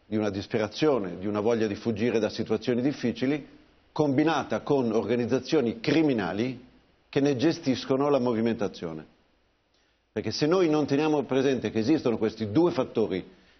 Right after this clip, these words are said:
che si congiungono su barchini, barconi, tutti i tipi di natanti che si muovono,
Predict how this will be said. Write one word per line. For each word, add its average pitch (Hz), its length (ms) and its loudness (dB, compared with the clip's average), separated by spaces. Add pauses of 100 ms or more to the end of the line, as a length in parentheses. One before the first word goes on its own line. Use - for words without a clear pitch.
(120)
che 139 140 2
si - 200 0
congiungono 151 720 2
su 113 180 -2
barchini, 120 480 2
barconi, 113 720 0
tutti 139 260 0
i 117 100 0
tipi 120 240 0
di 110 80 2
natanti 110 420 -2
che 101 100 -2
si 120 120 -4
muovono, 110 460 0